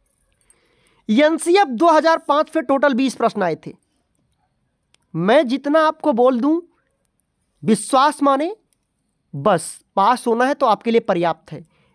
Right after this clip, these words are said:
एनसीएफ़ दो हज़ार पाँच से भी आपके बीस प्रश्न बने थे। आप जानते हो, पांच लाइन याद रखना,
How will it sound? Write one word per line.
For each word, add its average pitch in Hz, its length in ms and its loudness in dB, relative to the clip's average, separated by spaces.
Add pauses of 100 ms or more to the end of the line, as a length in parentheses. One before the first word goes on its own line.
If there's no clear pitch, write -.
(100)
एनसीएफ़ 302 520 0
दो 302 140 0
हज़ार 302 260 2
पाँच 285 300 -2
से 320 160 -8
भी 262 140 -2
आपके 262 260 0
बीस 226 320 2
प्रश्न 240 260 -4
बने 220 200 0
थे। 269 160 -4
आप 202 240 -4
जानते 220 320 -2
हो, 262 220 -2 (420)
पांच 285 340 0
लाइन 269 280 -2
याद 254 240 0
रखना, 254 340 -4